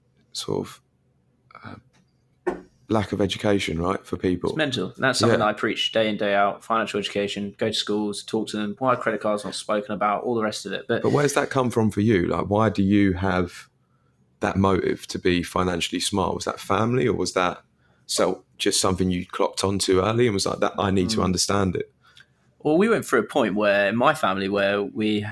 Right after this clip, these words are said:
Speaker 2: was living in a nice, happy four-bedroom family house. Parents got divorced, then
Speaker 1: Mm.
Speaker 2: parents actually lost their jobs, and so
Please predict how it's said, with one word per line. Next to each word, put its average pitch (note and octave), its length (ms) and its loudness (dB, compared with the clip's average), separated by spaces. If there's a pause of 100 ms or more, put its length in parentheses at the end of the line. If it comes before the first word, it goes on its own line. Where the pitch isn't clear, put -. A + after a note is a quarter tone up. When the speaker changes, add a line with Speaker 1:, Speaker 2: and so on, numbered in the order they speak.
(120)
Speaker 2:
was G#2+ 220 -4
living A2 220 2
in G#2+ 80 0
a A2 40 0
nice, A2+ 280 2
happy G#2 500 -2
four-bedroom G2+ 680 0
family G#2+ 300 0
house. G2+ 220 -2
Parents G#2+ 300 -4
got F2 120 -10
divorced, G2+ 420 -4
then G#2 280 -6 (140)
Speaker 1:
Mm. G#2 80 -2
Speaker 2:
parents G#2+ 220 -2
actually G2+ 260 -4
lost G#2 220 -6
their F2 100 -6
jobs, G2 540 -6 (160)
and G2 180 -6
so G2+ 280 -2